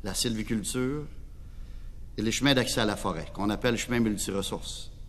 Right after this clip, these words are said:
Vous le savez que dans l'accord qu'on a avec les États-Unis, on doit respecter ça. Comme nos compagnies sont intégrées,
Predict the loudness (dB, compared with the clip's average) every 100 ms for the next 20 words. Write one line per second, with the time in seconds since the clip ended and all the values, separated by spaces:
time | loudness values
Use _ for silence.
0 | -10 -10 -10 -10 -10 -6 -2 2 4 6
1 | 4 4 4 4 4 4 4 2 0 -2
2 | 0 0 0 0 0 -4 -10 -10 -8 -2
3 | 2 4 4 2 -2 -4 -4 -6 -8 -10
4 | -10 -10 -10 -10 -8 -10 -10 -10 0 4
5 | 6 4 4 4 6 6 4 2 2 2
6 | 2 2